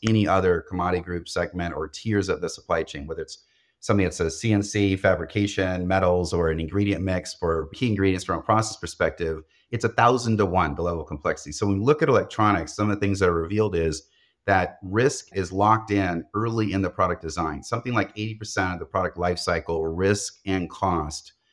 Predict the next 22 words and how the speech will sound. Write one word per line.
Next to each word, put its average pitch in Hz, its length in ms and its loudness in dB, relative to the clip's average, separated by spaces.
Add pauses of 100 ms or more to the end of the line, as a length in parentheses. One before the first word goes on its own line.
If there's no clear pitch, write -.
(200)
is 98 180 -2
really 123 400 4
determined 98 840 0
every 104 220 2
time 104 240 2
a 92 80 -2
new 95 180 -2
product 92 320 0
design 85 440 -2
is - 180 -10
put 87 160 0
into 82 160 -4
place, 85 340 -2
accepted, 82 540 -6
and 85 100 -4
then 78 160 -8
pushed - 340 -4
into 98 520 -2
the 82 80 -6
ramp 87 240 -6
to 87 80 -12
volume 80 520 -4